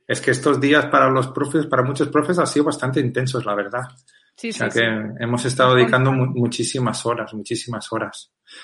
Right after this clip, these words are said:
Speaker 1: Pero bueno, he
Speaker 2: Entonces,
Speaker 1: tenido
Speaker 2: no has
Speaker 1: tiempo
Speaker 2: podido
Speaker 1: ta-
Speaker 2: hacer como un estudio de calidad, porque lo que yo sí que he visto es que hay escapes, yo he hecho unos cuantos, que están muy bien, y otros que lo que buscan son clics en la web,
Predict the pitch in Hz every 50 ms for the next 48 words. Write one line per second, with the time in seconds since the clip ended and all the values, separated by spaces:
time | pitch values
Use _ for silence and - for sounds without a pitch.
0 | - - _ 123 120 120 131 147 147 127 - - 147 151 151 143 127 127 - 139
1 | 131 151 139 143 269 277 262 262 - 269 254 254 262 254 247 247 247 247 240 214
2 | - - 254 247 247 240 233 226 - 214 214 208 208 202 233 240 226 - 214 196
3 | 190 - 190 190 190 190 196 196 196 202 202 196 208 208 - 240 208 240 226 233
4 | 240 240 - - 247 240 240 - 226 220 220 220 214 - - 220 214 - 202 196
5 | 190 190 - - 202 190 - - 220 214 208 240 233 - - 208 - - 202 196
6 | 202 196 208 214 214 208 214 220 233 254 262 - - 214 214 214 214 208 220 233
7 | 226 - - - 240 226 214 208 208 196 214 208 214 220 - - 220 214 202 -
8 | 214 208 202 214 214 208 202 - 202 190 180 180 180 220 233 226